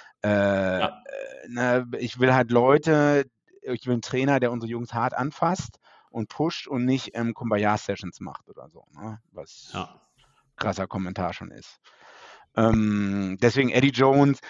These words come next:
Speaker 1: dann <laughs> der, der Boss der, äh, von N R L hat irgendwie gesagt, ja, Rugby Union ist super boring oder so. <laughs> Kann man sich überhaupt nicht anschauen. Äh, Super Rugby und so, ne? Schaut kein
Speaker 2: Ja.
Speaker 1: Mensch in Australien.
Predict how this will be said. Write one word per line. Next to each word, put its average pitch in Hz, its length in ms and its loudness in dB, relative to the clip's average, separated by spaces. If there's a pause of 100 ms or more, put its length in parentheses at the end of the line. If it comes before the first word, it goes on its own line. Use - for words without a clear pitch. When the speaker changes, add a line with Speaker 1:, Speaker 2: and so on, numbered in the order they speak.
(220)
Speaker 1:
dann 135 220 2
<laughs> - 280 0 (320)
der, 131 100 4 (540)
der 123 140 6
Boss 139 400 2
der, 113 500 4
äh, 110 100 -4
von 120 220 -4
N 110 140 -4
R 98 180 0
L 139 380 2
hat 123 200 -2
irgendwie 135 300 -4
gesagt, 110 300 -4
ja, 120 200 -2
Rugby 117 380 -6
Union 120 240 2
ist 101 80 -8
super 107 220 -6
boring 95 420 -6
oder 95 240 -12
so. 90 100 -16
<laughs> - 840 -4
Kann 123 160 2
man 117 120 2
sich 113 100 -6
überhaupt 113 260 -4
nicht 110 180 -6
anschauen. 101 500 -6 (220)
Äh, 95 320 -8
Super 123 280 0
Rugby 92 360 -6
und 87 140 -16
so, 92 100 -16
ne? 92 200 -10
Schaut 123 240 2
kein 117 180 0
Speaker 2:
Ja. 107 60 2
Speaker 1:
Mensch 104 200 -2
in 98 60 -8
Australien. 92 580 -10